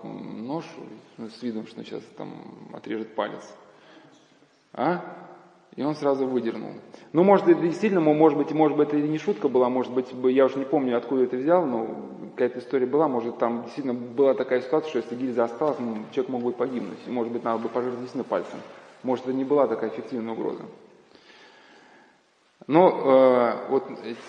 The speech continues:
тема страха, что, э, опять же, да, что иногда он может, э, даже человеку где-то... Ну, ка-, хотя, конечно, вот, э, бояться не надо. Вот даже, э, Тихон Шевкунов, он сказал, сказал, что вы-, выпустили, митрополит, выпустили Евангелие о Нестрельском монастыре, где подчеркнуты слова Спасителя.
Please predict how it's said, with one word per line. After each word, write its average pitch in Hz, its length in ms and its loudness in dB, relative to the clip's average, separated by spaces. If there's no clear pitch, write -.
тема 156 240 4
страха, 117 580 2
что, - 200 0
э, 101 420 0
опять 120 260 2
же, 110 100 -4
да, 143 180 2
что 101 720 -4
иногда 131 340 0
он 147 80 0
может, 135 360 -2
э, - 40 -10
даже 123 400 -2
человеку 127 280 -4
где-то... 113 560 -2
Ну, 151 100 -4
ка-, 156 140 6
хотя, 160 200 6
конечно, 160 340 2
вот, 117 140 -2
э, 113 260 -10
бояться 135 420 4
не 143 100 -2
надо. 160 300 0
Вот 110 220 -8
даже, 117 220 0
э, 113 400 -4
Тихон 120 320 -6
Шевкунов, 123 460 -6
он 110 80 -6
сказал, 117 300 0
сказал, 117 300 2
что 120 160 -6
вы-, 117 540 -8
выпустили, 123 380 -6
митрополит, 120 440 -4
выпустили 123 380 -8
Евангелие 143 340 -2
о 120 40 -2
Нестрельском 117 440 -8
монастыре, 117 320 -6
где 120 120 -6
подчеркнуты 131 400 -8
слова 127 200 0
Спасителя. 123 600 -12